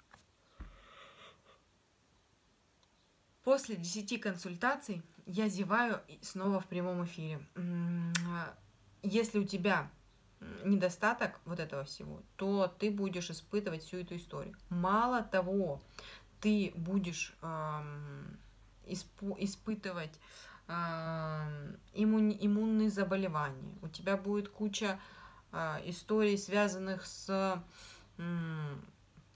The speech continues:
активностью. И все, что тебе нужно сделать, это проверить свое здоровье, первое, м, сбалансировать свое питание, а, далее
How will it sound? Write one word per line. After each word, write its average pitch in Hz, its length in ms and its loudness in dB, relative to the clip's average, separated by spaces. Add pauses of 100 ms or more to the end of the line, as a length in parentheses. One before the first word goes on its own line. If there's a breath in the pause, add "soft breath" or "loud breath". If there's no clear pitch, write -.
(680)
активностью. 160 920 0 (880 loud breath)
И 196 500 2
все, 233 180 -4
что 202 140 -10
тебе 180 220 -6
нужно 196 320 -2
сделать, 214 520 -2
это 190 280 -4
проверить 190 640 0
свое 175 440 0
здоровье, 170 720 0
первое, 113 600 -4 (200)
м, 180 360 -6
сбалансировать 196 800 0
свое 170 280 -4
питание, 165 680 -4 (640 loud breath)
а, 190 800 2 (800)
далее 180 580 4